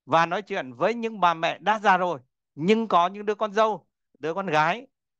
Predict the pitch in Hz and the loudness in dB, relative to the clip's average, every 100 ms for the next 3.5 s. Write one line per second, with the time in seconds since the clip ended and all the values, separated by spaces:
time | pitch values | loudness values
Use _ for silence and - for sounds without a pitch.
0 | _ _ _ _ _ - 180 196 - 113 | _ _ _ _ _ 0 2 2 0 -4
1 | - 160 151 139 - 131 156 156 139 143 | -4 -2 0 -2 -6 -14 -10 -2 -2 0
2 | 156 143 160 160 135 - _ - 185 - | -2 -2 -4 -6 -14 -16 _ -4 -2 -2
3 | 202 156 170 175 | 0 0 0 -2